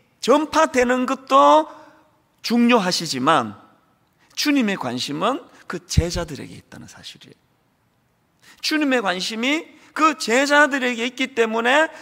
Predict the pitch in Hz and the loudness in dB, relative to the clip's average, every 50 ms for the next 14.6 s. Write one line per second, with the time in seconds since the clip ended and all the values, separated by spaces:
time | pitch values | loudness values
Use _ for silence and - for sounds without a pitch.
0 | - - - - 311 - 302 285 277 285 277 - 254 247 262 277 285 277 294 277 | -18 -6 -2 -2 0 0 2 2 2 0 0 -2 -2 -2 0 0 0 0 2 2
1 | 262 277 320 370 415 453 523 494 - 392 320 294 294 302 285 262 254 262 269 320 | 4 4 2 2 2 2 2 2 2 2 2 2 2 2 2 2 2 2 2 2
2 | 330 311 294 254 254 285 277 - - 285 269 254 254 262 254 254 269 262 262 262 | 2 2 2 2 2 0 0 -2 -4 -2 0 2 2 2 0 -2 -2 0 0 2
3 | 247 240 233 247 240 233 - 302 - - - 269 220 220 226 - 247 240 214 220 | 2 4 4 2 2 0 -2 -4 -4 -2 0 0 0 2 0 -2 -4 -4 -2 -2
4 | - - 160 160 160 - - 190 220 254 254 202 160 139 117 117 - - - - | -2 -2 -4 -2 -2 -2 0 2 4 6 6 6 4 4 0 -2 -8 -18 -20 -20
5 | _ - - - - _ _ _ _ _ _ _ _ _ _ - _ _ _ _ | _ -20 -20 -20 -20 _ _ _ _ _ _ _ _ _ _ -20 _ _ _ _
6 | _ _ - - - - - - 311 311 311 311 311 320 320 311 - 254 240 240 | _ _ -6 -2 0 2 2 2 2 2 2 4 4 4 4 4 4 2 0 0
7 | 226 208 208 208 196 196 - 214 233 233 233 233 185 160 - - 156 120 110 101 | 0 0 0 0 -2 -2 -4 -4 -4 -2 -2 -2 -2 -4 -6 -8 -10 -10 -10 -12
8 | 107 - - 92 - - - - - - - - _ _ _ _ _ _ _ _ | -14 -16 -16 -18 -18 -18 -18 -20 -20 -20 -20 -20 _ _ _ _ _ _ _ _
9 | _ _ _ _ _ _ _ _ - - 277 269 302 294 285 269 277 277 269 285 | _ _ _ _ _ _ _ _ -8 -6 -4 -2 -4 -4 -4 -6 -6 -6 -6 -8
10 | 277 - 269 262 240 220 214 240 240 220 196 170 139 - - - - - - - | -8 -6 -6 -4 -2 -2 -2 0 0 2 0 0 -2 -6 -12 -20 -20 -20 -20 -20
11 | _ - - 196 233 269 285 294 294 269 240 226 277 330 381 381 427 466 440 403 | _ -8 -2 0 0 2 4 4 2 2 0 -2 -6 -6 -2 -2 -2 0 2 2
12 | 220 190 165 208 196 180 147 131 135 - _ _ _ _ _ _ _ _ - - | 2 2 0 -2 -2 -2 -4 -4 -8 -14 _ _ _ _ _ _ _ _ -12 -8
13 | 302 285 285 277 330 311 294 285 247 240 220 - 254 254 240 233 214 220 226 233 | -6 -6 -2 -2 -2 -2 -2 -2 -2 -4 -2 -2 -2 0 0 0 2 2 2 0
14 | 233 214 196 185 185 208 208 196 190 170 147 - | 0 -2 -4 -4 -2 0 2 2 2 2 0 -2